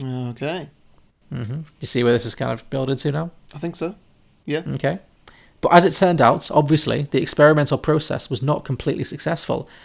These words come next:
Speaker 2: and all of his memories of his brother that had been erased resurfaced in his writing process. So he
Speaker 1: Hmm.
Speaker 2: ended up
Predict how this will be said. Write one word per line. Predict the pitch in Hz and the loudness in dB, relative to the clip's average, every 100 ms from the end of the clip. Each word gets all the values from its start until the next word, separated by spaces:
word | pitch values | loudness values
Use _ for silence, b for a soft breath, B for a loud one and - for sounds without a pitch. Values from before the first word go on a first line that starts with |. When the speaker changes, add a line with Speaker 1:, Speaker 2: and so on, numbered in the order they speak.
| B | B
Speaker 2:
and | 139 143 | -6 2
all | 151 | 4
of | 165 | 4
his | 139 | 4
memories | 131 156 147 | 0 0 0
of | 120 | 0
his | 104 | -2
brother | 156 127 | 0 0
that | 113 | -2
had | - | -4
been | 123 | -4
erased | 117 131 139 - - B B | -2 -4 -4 -6 -6 B B
resurfaced | 131 139 - 147 156 147 117 | 0 2 4 2 2 0 -4
in | - | -4
his | 123 | -6
writing | 110 165 - 127 | -2 -4 -4 -8
process. | - 131 - - - - | -8 -8 -8 -6 -8 -8
So | - | -6
he | 127 127 - | -6 -6 -8
Speaker 1:
Hmm. | 147 | -2
Speaker 2:
ended | 135 | 0
up | 113 | 0